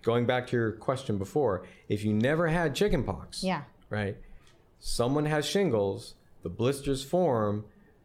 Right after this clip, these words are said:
Speaker 1: you touch the blisters, you
Speaker 2: Oof.
Speaker 1: can then get chickenpox.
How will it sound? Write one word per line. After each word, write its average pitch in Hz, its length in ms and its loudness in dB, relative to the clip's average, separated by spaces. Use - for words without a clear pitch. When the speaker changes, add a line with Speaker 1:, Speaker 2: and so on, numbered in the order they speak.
Speaker 1:
you 113 280 0
touch 139 360 -4
the 110 80 -4
blisters, 104 720 -2
you 120 280 0
Speaker 2:
Oof. 123 100 -6
Speaker 1:
can 117 160 0
then 104 300 0
get 92 380 -2
chickenpox. - 840 -6